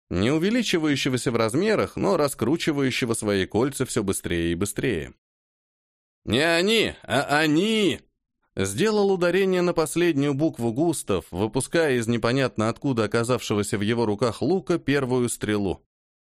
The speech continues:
Вот только попала она куда-то или нет, оставалось только гадать. Ночная темнота надёжно скрывала мелкие детали. "Злые краснокожие рогатые великаны!" Видно, узнали как-то, что мужчин почти всех забрали солдаты,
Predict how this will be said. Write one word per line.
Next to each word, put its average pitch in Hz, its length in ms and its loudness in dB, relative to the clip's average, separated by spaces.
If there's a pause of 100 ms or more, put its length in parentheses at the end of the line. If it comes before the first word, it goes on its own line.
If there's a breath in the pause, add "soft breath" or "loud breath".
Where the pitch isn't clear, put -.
(300)
Вот 131 240 0
только 180 240 0
попала 185 460 2
она 147 160 0
куда-то 139 500 0
или 113 280 0
нет, 151 380 -2
оставалось 185 600 -2
только 170 260 -2
гадать. 127 480 -2 (380)
Ночная 135 420 0
темнота 127 460 0
надёжно 135 540 0
скрывала 120 440 0
мелкие 104 460 0
детали. 82 480 -2 (880)
"Злые 156 440 2
краснокожие 143 760 0
рогатые 139 420 0
великаны!" 120 600 0 (840)
Видно, 233 320 2
узнали 220 480 2
как-то, 147 360 0
что 143 220 0
мужчин 165 420 2
почти 131 300 0
всех 127 260 0
забрали 135 380 0
солдаты, 175 680 0